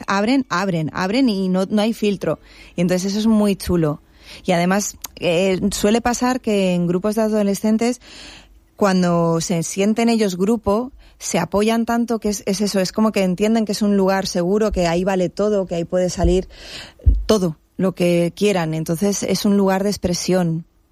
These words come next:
de, de sus cosas, de lo que a ellos les preocupa, de lo que a ellos les gusta. Y entonces es muy chulo. Bueno, a mí me parece súper interesante porque yo veo cómo progresan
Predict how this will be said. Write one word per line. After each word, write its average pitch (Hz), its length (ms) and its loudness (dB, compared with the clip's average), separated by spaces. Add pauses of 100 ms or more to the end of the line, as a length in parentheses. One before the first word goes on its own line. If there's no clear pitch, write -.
de, 170 320 0
de 156 260 -2
sus - 280 -6
cosas, 180 480 -2
de 170 140 0
lo 160 120 0
que - 100 -2
a - 40 2
ellos 180 140 2
les 190 160 0
preocupa, 196 520 -2
de 147 220 -2
lo 160 120 -2
que 165 100 -4
a - 20 0
ellos 185 140 2
les 175 140 2
gusta. 165 460 -2 (420)
Y - 80 -2
entonces 175 260 0
es 185 120 0
muy 190 320 2
chulo. 165 380 -2
Bueno, 165 300 -2
a - 80 -2
mí 185 120 2
me 190 100 2
parece 175 300 -2
súper 180 240 -2
interesante 175 600 -2
porque 175 380 -2 (500)
yo 180 240 0
veo 196 320 0
cómo 185 420 -2 (140)
progresan 190 840 0